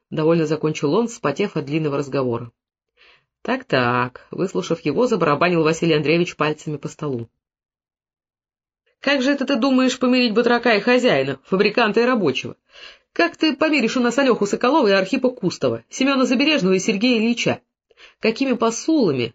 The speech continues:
отделаешься от вдов и сирот, которых наделали и пустили по миру господа белопогонники? Дадите вы этим сукиным детям по загривку? Ну а дальше что? Прямо присоединиться к нам вы не собираетесь,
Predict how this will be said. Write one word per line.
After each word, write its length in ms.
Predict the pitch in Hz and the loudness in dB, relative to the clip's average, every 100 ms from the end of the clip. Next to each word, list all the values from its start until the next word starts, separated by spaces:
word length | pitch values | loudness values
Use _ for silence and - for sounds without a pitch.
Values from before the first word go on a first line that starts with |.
| - | -4
отделаешься 600 | 180 180 254 220 202 220 | -2 0 2 2 2 0
от 60 | 185 | 0
вдов 280 | 180 247 214 | 2 2 0
и 40 | |
сирот, 480 | - 214 285 254 - - | 0 0 2 0 -4 -6
которых 360 | 175 208 - | -2 0 0
наделали 460 | 196 190 247 240 180 | 0 0 2 2 2
и 60 | |
пустили 380 | 180 185 - 220 | 0 -2 0 -2
по 180 | 180 220 | 2 2
миру 140 | 196 | 2
господа 380 | 185 196 208 190 | 0 0 0 2
белопогонники? 720 | 180 190 220 196 123 110 - _ _ _ _ _ _ _ _ | 0 0 0 0 0 -6 -14 _ _ _ _ _ _ _ _
Дадите 460 | - 170 196 311 320 | -2 0 2 2 2
вы 80 | 254 | 2
этим 180 | 226 202 | 2 -2
сукиным 420 | 233 196 202 202 | -2 0 2 2
детям 280 | 220 208 175 | 0 0 0
по 80 | |
загривку? 560 | 185 214 180 - - - _ - | 2 2 0 -2 -12 -14 _ -2
Ну 120 | 247 | 2
а 80 | 285 | 2
дальше 400 | 208 190 - 214 | 2 0 -2 -6
что? 300 | - 254 254 _ _ _ - - | -2 -2 -4 _ _ _ -20 -2
Прямо 220 | 226 269 | 0 0
присоединиться 720 | 262 254 - 233 262 311 - | 0 -2 0 0 0 -2 -2
к 60 | 302 | -2
нам 180 | 285 262 | -2 0
вы 80 | 262 | -2
не 80 | |
собираетесь, 720 | 262 233 220 123 - - - | -2 0 0 0 -4 -12 -16